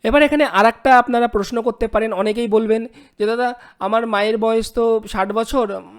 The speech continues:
মানে, আহ, মায়ের বাবা অর্থাৎ পিতা, তিনি তো অনেক দিন আগে মারা গেছেন, চল্লিশ পঞ্চাশ বছর আগে মারা গেছেন, তো সেক্ষেত্রে কী করব?" তো সেক্ষেত্রেও কিন্তু মারা গিয়ে থাকলেও কোনো প্রবলেম নেই, এখানটায় কিন্তু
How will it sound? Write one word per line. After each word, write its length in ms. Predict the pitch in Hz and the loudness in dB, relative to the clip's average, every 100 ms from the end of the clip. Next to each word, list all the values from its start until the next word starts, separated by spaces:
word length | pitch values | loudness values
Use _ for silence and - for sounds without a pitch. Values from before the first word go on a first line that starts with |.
| - | -12
মানে, 380 | 202 202 214 208 - - | -6 -4 -6 -8 -16 -18
আহ, 200 | - 185 | -8 -6
মায়ের 380 | 180 185 202 220 | -6 -4 -2 -2
বাবা 460 | 208 202 202 208 202 _ - | 0 0 2 -2 -6 _ -6
অর্থাৎ 400 | 190 - 202 - | -4 -2 -6 -6
পিতা, 340 | 220 202 196 - - | -6 -2 -4 -6 -14
তিনি 140 | - 285 | -8 -4
তো 120 | 294 | -2
অনেক 320 | 254 285 302 | 0 -2 -4
দিন 120 | 277 | -6
আগে 140 | 262 233 | -6 -4
মারা 220 | 208 196 | -2 -2
গেছেন, 340 | 185 180 170 | -4 -6 -8
চল্লিশ 340 | 165 208 214 208 | -6 -4 -4 -6
পঞ্চাশ 260 | 202 196 | -6 -6
বছর 220 | 190 180 185 | -6 -6 -6
আগে 140 | 180 | -4
মারা 200 | 170 160 | -4 -4
গেছেন, 400 | 156 - 151 139 - - _ | -6 -8 -10 -10 -16 -20 _
তো 80 | 220 | -4
সেক্ষেত্রে 460 | 240 269 277 - | -2 -4 -4 -6
কী 140 | 240 202 | -8 -6
করব?" 360 | 170 139 127 - - - | -6 -4 -8 -10 -18 -8
তো 80 | 190 | -6
সেক্ষেত্রেও 640 | - 196 247 240 - 294 | -2 -2 -2 -4 -2 -2
কিন্তু 300 | 302 240 220 | -2 -4 -4
মারা 240 | 226 185 190 | -2 0 -2
গিয়ে 180 | 196 220 | -2 -4
থাকলেও 420 | 196 - 220 247 | -6 -6 -4 -2
কোনো 220 | 240 226 | -4 -6
প্রবলেম 380 | 202 180 190 190 | -4 -4 -4 -6
নেই, 240 | 202 233 | -6 -4
এখানটায় 460 | 208 185 185 180 180 | -4 -6 -6 -4 -6
কিন্তু 380 | 190 180 233 | -6 -4 -2